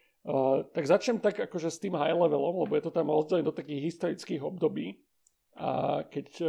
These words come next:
vás niečo napadne, eh, konkrétnejšie, alebo vás bude zaujímať, že aké témy cca môžeme aj to načnúť. A začína to teda úplne, eh,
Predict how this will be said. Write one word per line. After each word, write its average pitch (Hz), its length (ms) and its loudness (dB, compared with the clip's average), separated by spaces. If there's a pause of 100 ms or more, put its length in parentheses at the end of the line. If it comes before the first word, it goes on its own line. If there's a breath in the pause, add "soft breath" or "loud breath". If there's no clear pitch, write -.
(160)
vás 143 240 -2
niečo 147 240 -6
napadne, 156 640 -4
eh, - 400 -2 (560)
konkrétnejšie, 170 640 -4
alebo 147 300 0
vás 143 100 -2
bude 143 220 -4
zaujímať, 151 340 -2
že 165 80 -6
aké 156 220 -8
témy 151 260 -6
cca 151 320 -6
môžeme 143 320 -6
aj 143 80 -10
to 143 60 -6
načnúť. 208 400 -6 (580)
A - 80 -2
začína 208 320 0
to 233 80 -18
teda 214 320 2 (720)
úplne, 196 560 -2 (480)
eh, 139 220 2